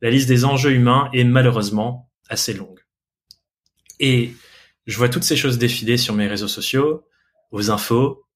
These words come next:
et ça me fait, comme toi, j'imagine, Alexandre, et comme les gens qui nous écoutent, réfléchir à ma place et mon rôle dans tout ça. Moi, je suis ici, sur ma petite colline en Corrèze, je me sens concerné, et en même temps,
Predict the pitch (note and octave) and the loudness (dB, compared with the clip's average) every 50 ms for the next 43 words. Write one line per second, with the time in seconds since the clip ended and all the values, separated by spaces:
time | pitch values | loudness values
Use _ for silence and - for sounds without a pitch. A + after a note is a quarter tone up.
0 | _ _ G#2+ - - G#2+ G#2 G#2 - A#2+ B2 B2 - A#2 G#2 G2+ G#2 - A2 A2 | _ _ -6 -4 -4 -2 -4 -2 -2 -2 -2 -2 -2 -4 -4 -4 -4 -4 -4 -2
1 | G#2 G#2 G2+ G#2 G2+ F#2+ - G#2 G2+ F#2+ F#2 - - - A#2 A#2 A#2+ A#2 A2 G#2 | -2 -2 -2 -2 -2 -2 -4 -4 -6 -6 -6 -6 -4 -2 -2 -2 -2 -2 -4 -8
2 | - G2+ F#2+ F#2+ G2+ G#2 G#2 A2 G#2 G2+ G#2 A2 G#2+ G#2 - G#2+ G2+ G2+ G#2 G2+ | -10 -10 -12 -10 -12 -14 -12 -12 -10 -8 -6 -6 -6 -6 -6 -4 -4 -4 -4 -6
3 | - - C3 B2 A2+ G2+ A2 A#2+ B2 - - A2 - - B2+ C3 D3 B2+ - - | -6 -6 -4 -4 -2 0 0 0 0 0 -2 -2 0 0 2 0 0 0 -4 -8
4 | - A2 A2 G2+ - - - B2+ C3 B2+ B2 - - - - - - _ _ _ | -12 -10 -10 -10 -10 -8 -2 -2 0 0 0 -2 -4 -4 -6 -10 -14 _ _ _
5 | _ _ _ _ _ _ A2 G#2 G#2+ G#2+ G#2 G#2 A#2+ C3+ C3 B2 A2+ A2 A2+ G#2+ | _ _ _ _ _ _ -10 -6 -4 -4 -2 2 2 4 4 4 2 0 -2 -6
6 | G#2 - A#2 - - G#2 - - _ _ _ _ G#2 G2+ G#2+ G#2+ - - A#2+ - | -8 -8 -10 -10 -10 -10 -14 -18 _ _ _ _ -12 -8 -6 -6 -6 -6 -8 -8
7 | B2+ B2 - - B2+ B2 D3 D#3+ - - _ _ _ _ _ - - - B2+ A2+ | -4 -2 -2 0 0 0 -2 -4 -8 -14 _ _ _ _ _ -10 -4 -2 0 0
8 | B2 A#2+ B2 B2+ C3 B2+ - C3 - - D3 C3+ B2+ C#3 C#3 C3+ B2 A#2+ B2 B2+ | 2 0 0 -2 -4 -4 -6 -8 -4 0 0 2 2 2 2 2 0 0 0 -2
9 | A2+ A2+ A#2+ C3 C#3 C#3+ D3+ D#3 - _ _ _ _ _ _ _ - - G#2+ - | -2 0 0 -2 -2 -4 -8 -12 -16 _ _ _ _ _ _ _ -10 -8 -6 -6
10 | A2 G#2 - - A2+ G#2 - A2+ G#2 A2 B2 C#3+ D#3+ - - _ _ _ _ _ | -6 -6 -6 -6 -6 -4 -2 -2 -2 -2 -2 -2 -4 -6 -10 _ _ _ _ _
11 | _ _ _ _ - C3+ A#2+ A#2 A2+ G#2 G#2 G#2 G#2+ B2+ C3+ D3 D#3 D#3+ - - | _ _ _ _ -2 0 0 2 0 0 -2 0 0 2 2 0 -2 -4 -8 -16